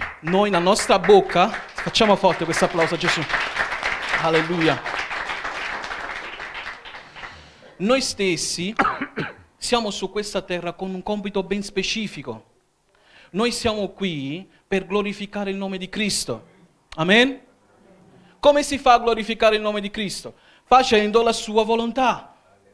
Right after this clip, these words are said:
E sapete come viene glorificato il nome di Cristo? Attraverso uno strumento che noi usiamo molto spesso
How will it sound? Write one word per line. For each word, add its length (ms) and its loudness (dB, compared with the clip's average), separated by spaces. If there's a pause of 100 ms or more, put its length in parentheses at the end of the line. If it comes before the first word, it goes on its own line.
(880)
E 80 -4
sapete 380 0
come 220 0
viene 200 0
glorificato 600 0
il 40 -4
nome 200 -6
di 100 -10
Cristo? 600 -8
Attraverso 440 -6
uno 80 -8
strumento 480 -10
che 100 -10
noi 380 -8 (360)
usiamo 480 -2
molto 500 -6
spesso 880 -6